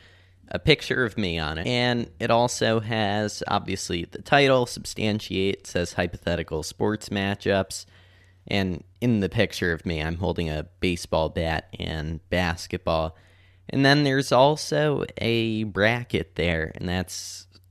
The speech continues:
uh, a different style, but left over from the old cover art, and that's just supposed to show the matchup.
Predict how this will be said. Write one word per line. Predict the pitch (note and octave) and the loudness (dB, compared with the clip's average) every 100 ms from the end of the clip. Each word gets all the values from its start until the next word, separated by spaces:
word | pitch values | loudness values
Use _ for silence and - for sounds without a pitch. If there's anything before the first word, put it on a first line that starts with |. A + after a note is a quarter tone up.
| - | -8
uh, | - F#2 E2 E2+ - - - - | -4 -2 -2 -6 -12 -18 -16 -10
a | - G#2 | -6 -4
different | - B2+ A#2 F#2+ - - - | 2 2 2 -2 -4 -20 -16
style, | - - G2+ F2 D2+ F2+ | -4 2 4 4 2 0
but | F2+ G2 - | 0 -2 0
left | G#2 G2+ - | 0 0 2
over | F#2 F#2 F#2 F2+ | 2 2 0 -2
from | E2 - F2+ E2+ E2+ - - - - - | -2 -2 -2 -2 -8 -14 -20 -20 -20 -2
the | G2+ | 2
old | - B2+ B2+ A2 F#2+ F#2+ | 6 8 8 8 4 -2
cover | - A2 E2+ F2+ E2 | -2 0 2 0 0
art, | D#2+ E2+ E2 - - | 0 0 -2 -8 -4
and | G#2 G#2 G#2 G#2 G2 - - - | 0 2 2 0 -2 -6 -12 -10
that's | - A2 A2 - | 0 2 2 0
just | G#2+ - | 0 0
supposed | - G#2+ F#2 | 0 0 0
to | - | -2
show | - G2 | 0 2
the | F2+ | 2
matchup. | A#2+ C#3+ C3+ - C3+ C3 | 2 2 2 4 2 2